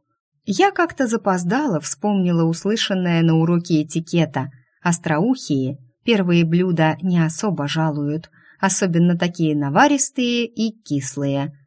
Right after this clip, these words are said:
Разве что супы-пюре, да и в те добавляют сахар. Вир недоуменно посмотрел на меня. "У людей это называется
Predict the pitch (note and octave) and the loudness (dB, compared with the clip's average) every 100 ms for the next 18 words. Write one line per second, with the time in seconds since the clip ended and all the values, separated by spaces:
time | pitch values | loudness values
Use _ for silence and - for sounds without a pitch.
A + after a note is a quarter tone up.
0 | _ _ F3+ F3 E3 D#3+ - F3 E3 - | _ _ 0 2 2 -2 -2 -2 -2 -4
1 | - F#3+ F3 F#3+ E3+ G3 G#3 C#4 F3+ B2 | -6 -6 -4 -4 -2 -4 -2 0 0 -4
2 | - _ - G3 E3+ D#3 - B3+ A3+ D#3 | -10 _ -2 2 4 2 -4 -4 0 0
3 | D3+ D#3 C#3+ C#3 C3+ - F3 C3 - G#2 | 0 0 -2 -4 -6 -6 -4 -6 -8 -10
4 | - _ _ _ _ _ _ F#3 F#3+ E3+ | -12 _ _ _ _ _ _ 2 4 4
5 | E3+ E3 E3+ E3+ G3+ A#3+ A#3 F#3 - D#3 | 4 4 4 4 4 2 -2 -6 -4 -4
6 | D#3 D#3+ D3+ D#3 D#3+ E3 D#3 B2+ B2+ - | -2 -2 0 2 4 4 2 0 -8 -16
7 | _ _ _ _ _ _ E3 F3 D#3 D3 | _ _ _ _ _ _ 2 4 4 0
8 | D3 D3 F3+ E3 E3 D#3+ D#3 D#3 D#3+ D3+ | 0 0 0 0 -2 0 0 0 -2 0
9 | D3 C#3+ C#3+ - C#3 C3 | 0 -2 -4 -4 -2 -4